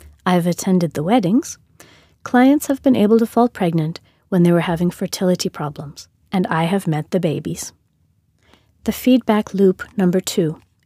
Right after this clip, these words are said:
immediate confirmations. Immediate confirmations occur all day long. A symptom will be given, "You have a pain in your left ear,"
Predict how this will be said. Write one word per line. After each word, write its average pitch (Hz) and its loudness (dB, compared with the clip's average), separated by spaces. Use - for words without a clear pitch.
immediate 214 6
confirmations. 165 -8
Immediate 254 6
confirmations 180 -2
occur 175 -2
all 180 4
day 165 2
long. 147 -2
A 196 -4
symptom 254 6
will 240 6
be 226 0
given, 196 2
"You 185 -4
have 165 -2
a 156 -6
pain 247 4
in 185 -2
your 151 -2
left 156 -6
ear," 165 -4